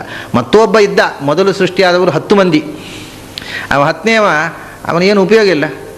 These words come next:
ದಶಮಸ್ತತ್ರ ನಾರದಃ, ಅವನು ಬರೀ ಚಾಡಿ ಹೇಳಲಿಕ್ಕಾದಾನೆ, ಅವನು ಸೃಷ್ಟಿ ವಿಸ್ತಾರ ಮಾಡಲಿಲ್ಲ, ಅವನು ಬ್ರಹ್ಮಚಾರಿ, ಊರ್ಧ್ವರೇತಸ್ಕ ಆಗಿಬಿಟ್ಟ. ಆದ್ದರಿಂದ ಅವನನ್ನು ಬಿಟ್ಟರೆ ಅವನನ್ನು ಪ್ರಜಾಪತಿ ಅಂತ ಹೇಳುವುದಿಲ್ಲ, ಯಾಕಂದ್ರೆ ಸೃಷ್ಟಿ ವಿಸ್ತಾರವೇ ಮಾಡಲಿಲ್ಲ ಅವನು.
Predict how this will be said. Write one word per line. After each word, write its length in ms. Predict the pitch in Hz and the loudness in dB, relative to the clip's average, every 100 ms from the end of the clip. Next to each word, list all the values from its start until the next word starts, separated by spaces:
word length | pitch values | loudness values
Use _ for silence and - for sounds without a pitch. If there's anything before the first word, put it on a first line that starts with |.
| - | 0
ದಶಮಸ್ತತ್ರ 600 | 165 208 208 208 202 208 | 0 2 0 0 -2 0
ನಾರದಃ, 460 | 208 196 185 147 135 - - - - - - - - - | 2 2 2 0 -4 -8 -16 -20 -20 -20 -20 -18 -8 -2
ಅವನು 120 | 175 | 4
ಬರೀ 140 | 190 | 4
ಚಾಡಿ 260 | 202 180 214 | 4 2 4
ಹೇಳಲಿಕ್ಕಾದಾನೆ, 600 | 190 190 175 202 156 147 | 2 0 0 0 0 -2
ಅವನು 120 | 151 160 | -2 0
ಸೃಷ್ಟಿ 300 | 170 170 220 | -2 0 2
ವಿಸ್ತಾರ 320 | 190 190 165 | 2 2 2
ಮಾಡಲಿಲ್ಲ, 380 | 170 175 143 120 | 0 0 0 0
ಅವನು 140 | 127 | 0
ಬ್ರಹ್ಮಚಾರಿ, 440 | 139 170 185 160 | 2 2 2 2
ಊರ್ಧ್ವರೇತಸ್ಕ 600 | 139 180 170 165 160 - 135 | 2 2 4 2 0 -2 -2
ಆಗಿಬಿಟ್ಟ. 340 | 127 107 - 92 - - - | -2 -4 -6 -8 -10 -10 -2
ಆದ್ದರಿಂದ 400 | 135 156 175 202 190 139 - - - | -2 0 0 2 0 -2 -8 -10 -2
ಅವನನ್ನು 320 | 160 165 160 | 0 0 0
ಬಿಟ್ಟರೆ 280 | - 226 185 | 0 2 2
ಅವನನ್ನು 320 | 175 214 190 | 2 0 0
ಪ್ರಜಾಪತಿ 500 | 170 190 233 220 185 | 2 2 2 0 -2
ಅಂತ 120 | 185 | 0
ಹೇಳುವುದಿಲ್ಲ, 320 | 160 151 143 | 0 2 0
ಯಾಕಂದ್ರೆ 200 | 175 180 | 0 0
ಸೃಷ್ಟಿ 280 | - - 285 | -2 0 2
ವಿಸ್ತಾರವೇ 480 | 247 - 247 254 285 | 2 2 4 4 4
ಮಾಡಲಿಲ್ಲ 420 | 262 247 247 233 | 4 2 2 2
ಅವನು. 220 | 180 131 | 0 -2